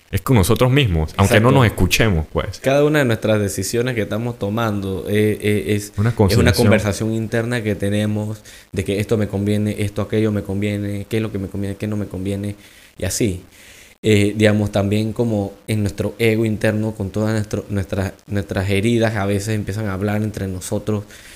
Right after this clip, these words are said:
Speaker 2: y empiezan a discutir, y, y uno dice que, "Chuzo,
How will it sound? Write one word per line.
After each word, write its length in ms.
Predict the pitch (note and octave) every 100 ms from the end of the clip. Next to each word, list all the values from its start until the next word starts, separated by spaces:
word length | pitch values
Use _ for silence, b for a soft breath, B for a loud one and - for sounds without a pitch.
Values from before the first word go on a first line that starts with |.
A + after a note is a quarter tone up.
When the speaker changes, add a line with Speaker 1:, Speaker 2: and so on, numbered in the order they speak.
| B
Speaker 2:
y 40 | -
empiezan 300 | F#2 G2 A2
a 120 | G#2+
discutir, 600 | F#2 - F2 - G#2+ G#2 - b b b -
y, 220 | G#2+ G#2+ A2
y 180 | A2 G#2+
uno 240 | B2 B2 C3+
dice 140 | C#3
que, 100 | G#2+
"Chuzo, 520 | G2 C#3 A#2+ A2 G2